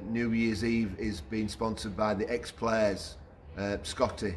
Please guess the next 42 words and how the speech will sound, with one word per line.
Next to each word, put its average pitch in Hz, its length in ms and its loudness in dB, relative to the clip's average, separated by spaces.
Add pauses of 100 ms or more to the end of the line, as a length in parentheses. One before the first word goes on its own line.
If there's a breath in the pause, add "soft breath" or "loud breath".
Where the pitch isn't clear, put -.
(160)
is 95 100 -6
sorting 95 380 2
that 98 140 0
out, 104 260 0
so 107 100 -2
a 98 40 2
big 110 180 -6
thank 110 280 -4
you 104 140 -2
to 101 100 -8
Scotty 101 420 -4
for 101 200 -4
all 101 160 2
his 95 140 -2
support 98 480 -4
this 95 200 -6
year. 95 300 -4 (960 loud breath)
Um, 113 560 0 (400)
New 135 240 6
Year's 139 340 8
Eve, 135 420 8 (1160)
we're 110 120 4
hoping, 135 640 8 (100)
is, 107 340 -4
is 101 160 -4
the 117 120 2
end 127 220 4
of 110 140 -2
twenty 107 300 0
twenty, 107 460 0
and 104 160 2
we're 104 60 2
back - 320 2
playing 107 320 0
rugby 104 360 2
at 98 120 -2
the 98 100 0
end 98 220 0
of 95 100 -2
February. 87 680 -2 (720)
Um, 92 320 0 (100)
and, 92 360 0